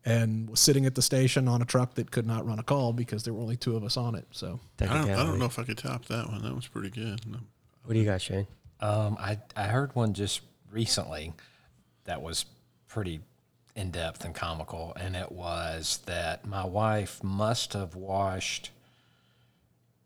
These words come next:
Speaker 4: um, must have wa-, left some soap in the glass, which caused me to have, uh,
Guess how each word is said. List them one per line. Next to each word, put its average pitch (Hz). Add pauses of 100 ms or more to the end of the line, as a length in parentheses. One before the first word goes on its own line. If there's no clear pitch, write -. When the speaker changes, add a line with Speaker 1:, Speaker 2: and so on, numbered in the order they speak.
(160)
Speaker 4:
um, 80 (460)
must 110
have 95
wa-, 95
left 110
some 101
soap 123
in 98
the 85 (120)
glass, 104
which 98
caused 98
me 101
to 90
have, 85 (580)
uh, 80